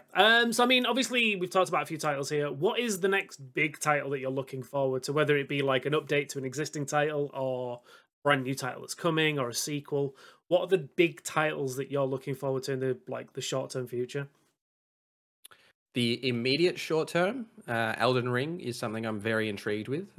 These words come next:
Speaker 2: Uh, I don't think that's necessarily going to push, um, you know, R P Gs much further than, than we already are. Um, but I'm very intrigued. I'm just excited to play that game. I love Souls games. It's open world, love open world. It's,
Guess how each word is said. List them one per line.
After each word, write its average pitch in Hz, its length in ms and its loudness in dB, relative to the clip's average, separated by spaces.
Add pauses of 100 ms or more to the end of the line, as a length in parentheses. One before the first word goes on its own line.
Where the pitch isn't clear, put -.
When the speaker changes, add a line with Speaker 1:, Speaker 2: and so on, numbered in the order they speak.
(140)
Speaker 2:
Uh, 98 320 -4
I 104 120 -2
don't 120 200 2
think 123 140 -2
that's 110 200 0
necessarily 107 500 -2
going 98 260 -2
to - 100 -12
push, - 420 -2 (720)
um, 90 640 -6 (100)
you 104 80 -8
know, 87 60 -6
R 92 180 -6
P 95 140 -12
Gs 92 580 -10 (760)
much 90 200 -10
further 95 420 -6 (120)
than, 95 360 -6 (160)
than 95 120 -12
we 92 100 -8
already 92 260 -8
are. 113 300 -6 (480)
Um, 92 500 -12
but - 180 -8
I'm 95 140 -10
very 92 400 -8
intrigued. 92 520 -8
I'm 92 100 -14
just 90 180 -14
excited 85 400 -6
to - 80 -18
play 85 200 -12
that 85 180 -10
game. 87 180 -8
I 87 60 -8
love 87 180 -10
Souls 87 300 -10
games. 85 340 -10
It's 85 140 -14
open 87 260 -12
world, 85 320 -10
love 85 160 -8
open 90 280 -12
world. 110 420 2
It's, - 240 -20